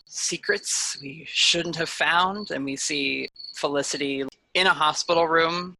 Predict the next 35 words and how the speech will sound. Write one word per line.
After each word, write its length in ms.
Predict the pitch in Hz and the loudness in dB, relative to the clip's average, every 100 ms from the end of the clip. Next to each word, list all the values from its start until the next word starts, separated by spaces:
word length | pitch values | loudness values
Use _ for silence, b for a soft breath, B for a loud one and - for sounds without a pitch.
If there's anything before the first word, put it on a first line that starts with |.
| - | -10
just 160 | - 214 | -2 2
in, 80 | 196 | 4
like, 140 | 165 | 4
a 40 | 151 | 2
hospital 420 | 143 139 - 127 | 0 0 -2 -4
gown, 460 | - 127 127 127 127 | 0 0 0 -2 -4
but 180 | 151 - | -6 -4
clearly, 300 | 156 139 135 | -2 -2 0
like, 180 | 131 127 - | 0 -2 -2
awake 440 | 147 135 143 131 - | -2 0 0 -2 -4
and 180 | 135 127 | -6 -2
fine, 460 | 127 131 131 131 - B B _ - | 0 0 0 -4 -10 B B _ -6
with 240 | 139 - - | -4 -4 -2
Ghosty 420 | 135 131 - 131 | -2 -2 -2 -2
and 140 | 127 131 | -4 -2
Tom, 300 | 131 131 131 | -2 0 -2
like, 160 | 127 - | -6 -10
playing 280 | - 143 131 | -8 -6 -2
on 100 | 135 | -2
her 180 | 139 123 | -2 -2
arm, 420 | 123 127 131 143 _ - | -2 -2 -4 -4 _ -6
and 160 | 139 135 | -4 -4
the 60 | |
camera 340 | 127 147 135 131 | -2 -2 -2 -4
keeps 260 | 139 - - | -6 -10 -6
panning, 540 | 143 135 139 139 143 - | -4 -2 -2 -4 -6 -8
and 120 | 143 | -6
we 120 | 135 135 | -4 -4
see 340 | - 135 131 - | -4 -4 -6 -4
Raven 400 | 131 135 131 135 | -2 0 -2 -2
sitting 280 | - 135 139 | -2 -2 0
there, 240 | 135 135 | 2 2
like, 200 | 135 135 - - | 0 -4 -8 -2
wrapped 320 | 139 135 - | 0 2 2
up, 200 | 135 | 0